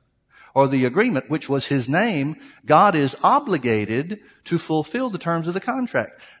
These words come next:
Not because you're trying to weasel something out of him that he doesn't want to do, but because this was the contract that he made. This is the way he wanted it to work.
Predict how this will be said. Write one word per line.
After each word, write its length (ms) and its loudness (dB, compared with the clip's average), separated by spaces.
Not 240 -4
because 320 -4
you're 120 -2
trying 260 -2
to 80 0
weasel 400 -2
something 400 -2
out 160 2
of 120 0
him 120 -2
that 100 0
he 80 0
doesn't 220 2
want 140 0
to 180 0
do, 220 -2
but 120 -4
because 420 2
this 260 2
was 140 -2
the 80 -2
contract 560 0
that 80 -2
he 120 -2
made. 360 -2
This 180 0
is 80 -4
the 100 0
way 140 4
he 100 2
wanted 360 0
it 100 -4
to 80 -4
work. 380 -4